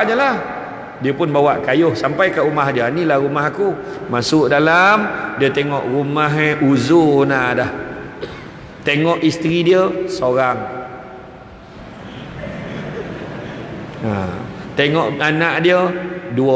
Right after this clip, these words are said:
orang. Lepas tu dia kata, "Menitis air mata orang kaya ni. Sesungguhnya engkau boleh bersedekah bersama dengan kefakiranmu. Sedangkan aku yang kaya ni pun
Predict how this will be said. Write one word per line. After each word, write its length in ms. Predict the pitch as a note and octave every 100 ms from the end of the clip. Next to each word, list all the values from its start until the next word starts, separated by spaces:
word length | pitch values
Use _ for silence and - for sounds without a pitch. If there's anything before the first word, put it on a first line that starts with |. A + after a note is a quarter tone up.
| B2+
orang. 240 | B2+ A#2+ G#2+ B2+ B2+ - - - - - - A#2+
Lepas 320 | A#2 C#3 C3
tu 80 | C#3
dia 160 | C3+
kata, 240 | B2+ C#3 C3+ - - - C3
"Menitis 640 | B2+ C#3+ D3 - F#3 - -
air 160 | C#3
mata 400 | C3+ C3+ - C#3+
orang 400 | C#3 B2+ C3 B2+
kaya 320 | B2 C3+ C3 C3
ni. 160 | C3 C3 - - - - - - -
Sesungguhnya 720 | - - C3+ C#3 C#3 C3+ C3+ C#3
engkau 580 | C#3 C3+ C3 D3+ D3 C#3
boleh 220 | B2 C3+
bersedekah 880 | C3 C3+ C3 - C#3 C3+ - C#3 G#2+
bersama 680 | A2+ C#3 B2+ - C3+ C#3+ C3+
dengan 320 | B2+ C3 B2+ -
kefakiranmu. 800 | B2+ - B2+ - C3 B2 B2 A#2 - - - - - - - -
Sedangkan 640 | - F#3+ F3 F3 E3 E3 E3
aku 400 | F3 - F#3 F3+
yang 240 | F3 E3
kaya 320 | F3+ G#3+ B3+ C4 A3
ni 80 | F#3+
pun 160 | F#3